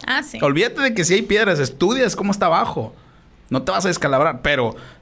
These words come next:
Speaker 2: caes mal y te, te puedes, te puedes lastimar.
Speaker 1: De hecho, tengo entendido que en Matacanes yo nunca he ido por lo mismo que te digo que yo saltar nada más, ¿no? Eh, te dicen cómo saltar. Sabes que aquí le tienes que correr o sabes que aquí nada más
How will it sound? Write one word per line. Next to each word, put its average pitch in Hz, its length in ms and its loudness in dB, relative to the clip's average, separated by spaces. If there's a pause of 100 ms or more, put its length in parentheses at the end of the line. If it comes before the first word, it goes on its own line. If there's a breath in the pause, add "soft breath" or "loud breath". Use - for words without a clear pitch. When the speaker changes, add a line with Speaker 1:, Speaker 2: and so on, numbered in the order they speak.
(120)
Speaker 2:
caes 165 280 -2
mal 196 260 2
y 143 200 -2 (380)
te, 120 100 -4
te - 180 -6
puedes, - 600 -2
te - 80 -8
puedes 117 260 -4
lastimar. 117 560 -6
Speaker 1:
De 247 80 0
hecho, 254 160 -4
tengo 294 220 -6
entendido 254 400 -2
que 277 80 -8
en 277 80 -6
Matacanes 247 640 -6
yo 247 140 -4
nunca 247 200 -4
he 240 80 2
ido 233 140 0
por 233 140 -10
lo 220 60 -4
mismo 220 220 -6
que 226 80 -8
te 220 120 -12
digo 214 200 -8
que - 160 -12
yo 214 140 -12
saltar 214 460 -4
nada 208 260 -8
más, 202 180 -6
¿no? 220 300 -6 (680 loud breath)
Eh, 226 720 -2 (300)
te 269 140 2
dicen 269 420 -2
cómo 240 300 -4
saltar. 220 560 -8 (100)
Sabes 254 240 -4
que 294 100 -4
aquí 269 180 -6
le 269 100 -4
tienes 269 200 -10
que 277 120 -14
correr 269 340 -4
o 277 60 -4
sabes 254 200 -6
que 247 80 -12
aquí 254 300 -4
nada 226 220 -4
más 214 280 -6